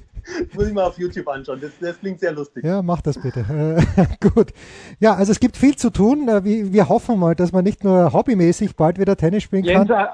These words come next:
Speaker 2: Ja, bitte,
Speaker 3: ich,
Speaker 2: Alex,
Speaker 3: ich bin
Speaker 2: bitte.
Speaker 3: lästig, aber ich
Speaker 2: Ja,
Speaker 3: hab noch ein
Speaker 2: komm.
Speaker 3: letztes
Speaker 2: Ja,
Speaker 3: Thema,
Speaker 2: hau rein,
Speaker 3: weil
Speaker 2: hau
Speaker 3: ich
Speaker 2: rein.
Speaker 3: schon einen Spieler noch hab, einen Aktiven, einen Coach.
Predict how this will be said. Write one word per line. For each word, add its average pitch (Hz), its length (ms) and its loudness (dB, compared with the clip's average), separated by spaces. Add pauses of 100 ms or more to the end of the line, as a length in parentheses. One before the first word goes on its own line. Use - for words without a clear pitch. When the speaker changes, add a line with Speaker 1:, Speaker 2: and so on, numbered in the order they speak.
(340)
Speaker 2:
Ja, 202 100 4
bitte, 233 260 0
Speaker 3:
ich, 165 120 2
Speaker 2:
Alex, 202 140 2
Speaker 3:
ich - 80 -4
bin 214 160 2
Speaker 2:
bitte. 170 120 -6
Speaker 3:
lästig, 196 380 -2
aber 165 180 -2
ich 175 60 0
Speaker 2:
Ja, 294 100 4
Speaker 3:
hab 226 60 2
noch 214 80 -4
ein 202 60 -2
Speaker 2:
komm. 277 120 2
Speaker 3:
letztes 226 400 -8
Speaker 2:
Ja, 190 140 2
Speaker 3:
Thema, 196 120 2 (100)
Speaker 2:
hau 262 100 0
rein, 208 120 -2
Speaker 3:
weil 160 100 -2
Speaker 2:
hau 180 40 2
Speaker 3:
ich 170 80 -2
Speaker 2:
rein. 214 120 -2
Speaker 3:
schon 190 200 -8
einen 165 220 -8
Spieler 233 480 -2
noch 165 220 -2
hab, 165 260 -2
einen 175 100 -10
Aktiven, 196 540 -12
einen 165 120 -6
Coach. - 440 -4